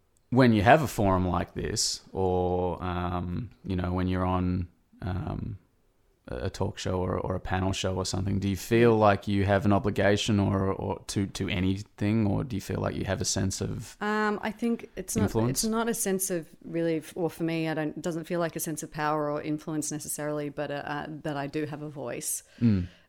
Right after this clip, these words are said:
Speaker 2: Um, and I can be a, a voice for X, Y, Z, you know, so, um, if a charity approaches me, I can, uh, be a voice to that charity and, and be heard, uh, probably a little more than the average person, um,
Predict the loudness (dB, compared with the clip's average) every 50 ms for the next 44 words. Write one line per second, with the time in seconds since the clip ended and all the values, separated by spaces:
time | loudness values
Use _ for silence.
0 | _ -6 -6 -4 -4 -6 -6 -8 -8 -6 -6 -6 -6 -6 -8 -6 -4 -2 -2 -2
1 | -2 -2 -2 -4 -4 -4 -6 -8 -12 _ _ _ _ _ -16 -14 -12 -12 -12 -10
2 | -10 -10 -8 -6 -6 -6 -6 -6 -8 -10 -10 -10 -8 -6 -4 -4 -4 -4 -6 -8
3 | -12 _ _ _ _ _ _ _ _ _ _ _ _ _ _ _ -12 -12 -12 -10
4 | -10 -8 -6 -6 -6 -4 -4 -4 -4 -4 -6 -6 -6 -6 -6 -6 -8 -8 -8 -8
5 | -8 -8 -8 -8 -8 -8 -8 -10 -10 -12 -12 -14 -14 -12 -12 -12 -12 -12 -12 -8
6 | -4 0 0 2 2 0 0 -2 -4 -6 -8 -6 -8 -8 -6 -6 -6 -8 -8 -8
7 | -8 -8 -8 -8 -6 -4 -2 -2 -2 -2 -4 -6 -6 -4 -4 -4 -4 -4 -6 -8
8 | -6 -6 -6 -6 -6 -6 -4 -2 -2 -2 -2 -4 -4 -6 -6 -6 -6 -6 -6 -6
9 | -6 -6 -4 -4 -4 -6 -8 -10 -16 -20 -20 -20 -20 -20 -20 -20 -10 -4 -2 -2
10 | -2 -2 -2 -4 -2 -2 -2 -4 -4 -6 -10 -18 _ _ -16 -12 -10 -8 -8 -10
11 | -10 -12 -12 -12 -10 -10 -8 -8 -6 -6 -6 -4 -4 -2 -2 -2 -2 -2 -2 -2
12 | -2 -4 -4 -4 -4 -6 -8 -10 -10 -8 -6 -6 -6 -6 -6 -8 -8 -10 -8 -4
13 | -2 -2 -2 -2 -4 -6 -6 -8 -8 -10 -12 -16 _ -20 -20 -20 -20 _ _ _
14 | -10 -8 -6 -6 -6 -6 -6 -8 -10